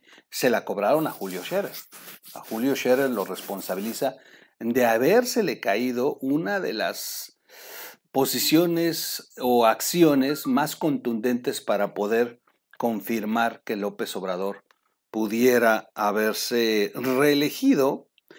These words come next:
de una manera no tan violenta, de una manera que le hubiera permitido, pues, siempre justificar que lo hacía en base a lo que ya se había hecho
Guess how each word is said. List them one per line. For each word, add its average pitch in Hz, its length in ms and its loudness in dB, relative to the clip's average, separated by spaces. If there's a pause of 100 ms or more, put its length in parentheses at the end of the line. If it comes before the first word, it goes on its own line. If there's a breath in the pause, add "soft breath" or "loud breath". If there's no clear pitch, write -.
(240 loud breath)
de 160 140 8
una 302 200 8
manera 156 680 6
no 143 460 4
tan 131 460 4
violenta, 113 840 2 (640)
de 110 80 2
una 127 180 4
manera 160 480 2
que 120 100 -6
le 107 120 0
hubiera 107 360 0
permitido, 131 760 0 (360 soft breath)
pues, 269 120 0
siempre 277 240 2
justificar 165 800 0
que 170 340 -2 (380)
lo 117 180 0
hacía 120 600 -2 (440)
en 131 220 0
base 151 400 6
a 139 80 2
lo 110 160 -2
que 107 140 -6
ya 110 200 0
se - 160 -4
había 101 360 -2
hecho 101 480 -8